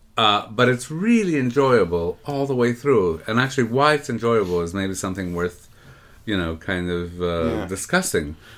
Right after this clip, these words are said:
Speaker 1: But first, let's return to the car chase.
Speaker 2: Yeah, well, 'cause it's segmented, right? This is why, like, if you think about the great car chases in cinema, they have these through lines. You follow it the whole way. And the thing about this chase is you essentially,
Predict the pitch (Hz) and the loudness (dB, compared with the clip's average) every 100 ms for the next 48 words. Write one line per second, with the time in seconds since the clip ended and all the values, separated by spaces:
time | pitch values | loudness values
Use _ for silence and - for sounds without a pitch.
0 | - 123 175 170 156 143 - - 123 117 | -6 -4 0 0 -2 -6 -10 -10 -8 -4
1 | 110 107 98 95 - 82 - - - 151 | -4 -2 -4 -4 -6 -8 -8 -14 -2 2
2 | 131 117 147 160 180 180 - 202 180 180 | 2 2 0 2 0 2 0 0 2 0
3 | 170 - 101 - 95 95 123 131 143 143 | 0 -4 -8 -6 -4 -4 -6 -2 2 2
4 | 131 147 160 - 190 190 196 156 147 123 | 2 -4 -8 -2 0 2 0 0 0 0
5 | 127 127 - 120 123 - 113 107 104 110 | 2 2 0 -2 -2 0 -2 -4 -8 -10
6 | 107 139 127 120 101 101 117 160 143 120 | -4 2 2 4 0 -2 -2 -2 0 -2
7 | - - 135 135 120 104 95 113 - 143 | -4 -2 0 2 0 -2 -8 -12 -2 2
8 | 135 127 113 120 117 120 - - - - | 2 0 0 0 4 2 2 -4 -14 -4
9 | 123 123 175 156 131 110 143 139 127 107 | -2 2 2 4 2 4 2 2 0 0
10 | 104 - 127 117 123 131 143 175 - 135 | -2 -2 -2 0 -2 0 2 0 -2 -2
11 | 123 113 | -2 -2